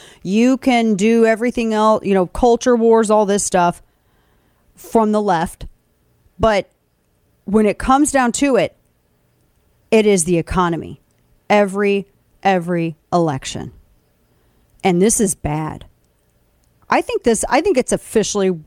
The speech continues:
worse than probably Carter at this point. So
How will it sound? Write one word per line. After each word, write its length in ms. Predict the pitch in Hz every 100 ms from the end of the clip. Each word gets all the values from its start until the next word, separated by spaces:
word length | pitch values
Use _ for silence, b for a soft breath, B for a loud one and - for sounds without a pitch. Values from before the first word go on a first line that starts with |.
| -
worse 340 | 170 175 170
than 200 | - 160
probably 360 | - 165 156 160
Carter 380 | 165 156 - -
at 120 | -
this 140 | - -
point. 360 | - 131 92 - _ _ _ _ _ _ _ _ _ _ _ _ _ -
So 1300 | - - - - - - 160 160 160 160 151 127